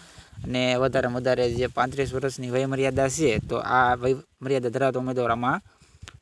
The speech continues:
ફોર્મ ભરી શકશે. તો આપણે આગળ જોઈએ. તો અરજી ફી અને પગાર ધોરણની જો વાત કરીએ, તો આપણે જો આમાં કોઈ જાતની અરજી ફી નથી, એટલે મફતમાં તમારા ફોર્મ ભરાશે. અને આમાં પગાર ધોરણની વાત કરીએ, તો માસિક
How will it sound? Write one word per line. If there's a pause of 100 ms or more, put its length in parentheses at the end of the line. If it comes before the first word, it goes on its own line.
ફોર્મ
ભરી
શકશે. (1080)
તો
આપણે
આગળ
જોઈએ.
તો (480)
અરજી
ફી
અને
પગાર
ધોરણની
જો
વાત
કરીએ,
તો
આપણે
જો (840)
આમાં
કોઈ
જાતની (100)
અરજી
ફી
નથી,
એટલે
મફતમાં
તમારા
ફોર્મ
ભરાશે.
અને
આમાં
પગાર
ધોરણની
વાત
કરીએ,
તો
માસિક